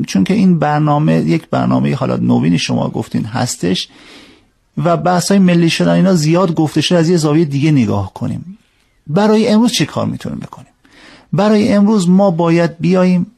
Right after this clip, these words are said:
مسیرهایی رو طراحی کنیم که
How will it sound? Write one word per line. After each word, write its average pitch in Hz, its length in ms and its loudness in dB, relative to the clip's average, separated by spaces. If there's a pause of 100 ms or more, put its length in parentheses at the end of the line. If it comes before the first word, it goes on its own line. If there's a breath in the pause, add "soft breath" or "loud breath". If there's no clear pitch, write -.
(300)
مسیرهایی 147 680 0
رو 170 80 2
طراحی 156 560 -2
کنیم 165 420 -4 (800 soft breath)
که 175 440 -2